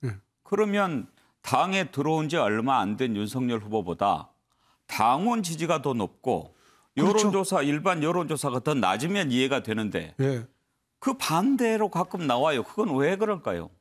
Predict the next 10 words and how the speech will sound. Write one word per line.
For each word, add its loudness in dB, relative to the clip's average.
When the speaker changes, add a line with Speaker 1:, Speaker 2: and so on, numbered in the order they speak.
Speaker 1:
그것은 2
우리 -2
당이 0
그 -6
사이에 -4
이제, -12
어, -14
많은 0
변천을 -2
겪었죠. -6